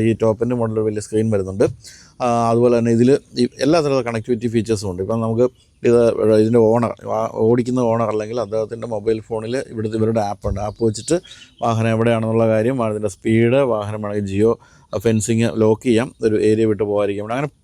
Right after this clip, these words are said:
പല കാര്യങ്ങളും ചെയ്യാൻ സാധിക്കും. എന്നുള്ളതുകൊണ്ട് തന്നെ ഫ്ലീറ്റ് ഓണേഴ്സിന് ഏറ്റവും ബെസ്റ്റാണ്. തന്നെയല്ല, ഒരു വാഹനം മാത്രമല്ല, നിങ്ങൾക്ക് പത്ത് പന്ത്രണ്ട്, പത്ത് വാഹനങ്ങളുടെയും,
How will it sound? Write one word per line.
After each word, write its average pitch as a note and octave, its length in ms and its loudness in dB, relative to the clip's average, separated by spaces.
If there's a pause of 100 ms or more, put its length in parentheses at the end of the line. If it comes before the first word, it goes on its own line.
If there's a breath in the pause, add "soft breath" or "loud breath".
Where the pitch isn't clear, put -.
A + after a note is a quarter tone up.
പല C#3 140 2 (100)
കാര്യങ്ങളും B2 340 -2
ചെയ്യാൻ A2 220 -4
സാധിക്കും. A2 300 0 (440 loud breath)
എന്നുള്ളതുകൊണ്ട് D3+ 440 2
തന്നെ C#3+ 220 -2
ഫ്ലീറ്റ് C#3+ 360 2
ഓണേഴ്സിന് B2 380 -2
ഏറ്റവും B2+ 340 -6
ബെസ്റ്റാണ്. G#2 440 -6
തന്നെയല്ല, D3 260 0 (100)
ഒരു D3+ 160 2
വാഹനം D#3 320 -4
മാത്രമല്ല, A#2 300 -4
നിങ്ങൾക്ക് C3 260 -6
പത്ത് - 360 -2
പന്ത്രണ്ട്, C3 380 -4 (140)
പത്ത് F#3 300 0 (480 soft breath)
വാഹനങ്ങളുടെയും, B2+ 680 0